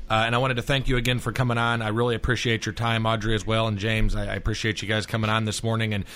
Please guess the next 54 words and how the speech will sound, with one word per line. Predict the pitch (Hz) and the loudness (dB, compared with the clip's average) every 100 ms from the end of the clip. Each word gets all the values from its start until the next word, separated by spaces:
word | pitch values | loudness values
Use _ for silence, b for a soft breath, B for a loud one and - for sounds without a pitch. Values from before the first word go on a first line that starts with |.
| B B | B B
uh, | |
I | 104 107 | -2 0
think, | 120 127 - | 0 -4 -4
you | 127 | -4
know, | 110 | -2
a | |
couple | - 123 117 | 0 0 2
weeks | 127 - | 0 0
down | 123 117 | 0 0
the | 113 | 0
road, | 120 | 0
a | |
couple | 110 117 110 | 0 -2 0
months | 113 - | -2 0
down | 117 113 | -2 0
the | |
road, | 113 113 | 0 0
when | 107 | 0
we | |
get | 110 117 | -2 -4
some | 113 | -2
new | 113 | 0
information, | 117 113 110 113 - 110 | -2 -2 -4 -2 -2 -2
and, | 104 90 B B B | -4 -6 B B B
um, | 110 101 95 95 | -10 -6 -6 -4
you | 104 | -2
know, | |
maybe, | 107 113 113 | 0 2 2
maybe | 110 117 117 | 0 0 2
let | 113 | 2
our | 110 | 2
listeners | 110 113 117 107 | 0 0 -2 -2
hear | 120 117 | 0 0
this, | 110 117 - | 0 -2 -2
and, | 104 101 | -4 -2
and | 101 | -2
maybe | 107 110 | -2 0
they | 107 | 0
can | 123 107 | -2 -2
turn | 110 101 | -4 -2
some | 107 | 0
new | 104 | 0
information | 104 107 110 107 110 | 0 0 0 0 2
over | 120 | 2
to | 107 107 | 0 0
you. | 107 - B | 0 -4 B
Would | 120 | 0
love | 131 139 | 2 2
to | 127 | 2
have | 123 | 0
you | 120 | 0
guys | 120 | 0
back | 110 110 110 | 0 -4 -4
on. | 95 | -8